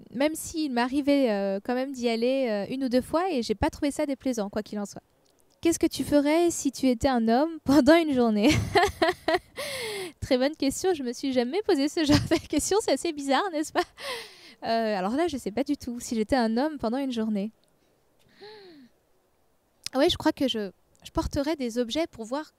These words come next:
comment c'est, euh, c'est, c'est, à quel point c'est, euh, ça demande moins d'efforts pour un homme de porter des objets. Je pense que je ferais ça.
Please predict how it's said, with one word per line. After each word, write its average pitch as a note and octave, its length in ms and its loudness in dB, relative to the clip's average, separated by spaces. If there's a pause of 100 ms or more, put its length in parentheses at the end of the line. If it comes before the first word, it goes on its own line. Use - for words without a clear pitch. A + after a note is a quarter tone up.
(120)
comment C4+ 300 -4
c'est, G#3 340 -6
euh, G3 160 -6 (360)
c'est, A3 380 0
c'est, - 320 -16 (120)
à A#3+ 80 -8
quel C#4+ 200 0
point E4 220 -2
c'est, A3+ 300 -4
euh, G#3+ 300 -6 (560)
ça - 180 -4
demande C4 260 -2
moins C4 140 -4
d'efforts C#4 300 0
pour B3 140 -4
un A#3 120 -4
homme A3 140 -4
de A3+ 80 -2
porter A3 240 -6
des A#3+ 160 -6
objets. A3 260 -4
Je - 80 -12
pense A3+ 200 -6
que A3+ 180 -2
je - 100 -8
ferais B3 240 -2
ça. - 160 -10